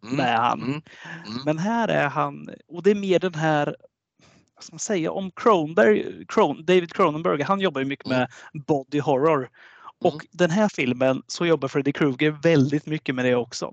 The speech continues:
Speaker 2: Det är
Speaker 1: Mm.
Speaker 2: a-, armar som är vanskapta, det kommer ut saker ur magen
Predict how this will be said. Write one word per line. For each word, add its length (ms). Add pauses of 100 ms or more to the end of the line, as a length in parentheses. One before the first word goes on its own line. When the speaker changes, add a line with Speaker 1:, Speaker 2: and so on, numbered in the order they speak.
Speaker 2:
Det 100
är 320
Speaker 1:
Mm. 120 (160)
Speaker 2:
a-, 180 (140)
armar 800
som 480 (360)
är 220
vanskapta, 760
det 60
kommer 300
ut 200
saker 420
ur 80
magen 720